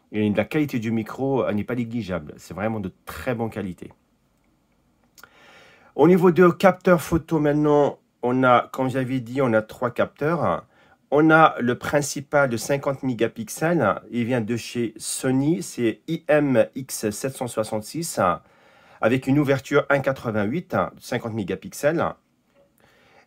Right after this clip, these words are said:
Et le deuxième, euh, c'est un grand angle. C'est huit mi-, huit mégapixels. Il vient de chez Sony aussi, hein. Et, euh, I M X trois cent cinquante-cinq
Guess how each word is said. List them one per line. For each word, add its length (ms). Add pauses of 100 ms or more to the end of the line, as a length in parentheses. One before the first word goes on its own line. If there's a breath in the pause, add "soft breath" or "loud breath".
(160)
Et 240
le 160
deuxième, 720 (280)
euh, 140
c'est 160
un 240
grand 380
angle. 280 (380)
C'est 220
huit 160
mi-, 260 (160)
huit 300
mégapixels. 920 (1040 soft breath)
Il 120
vient 100
de 120
chez 180
Sony 320
aussi, 360
hein. 200 (160)
Et, 280 (120)
euh, 320
I 80
M 280
X 360 (160)
trois 180
cent 160
cinquante-cinq 720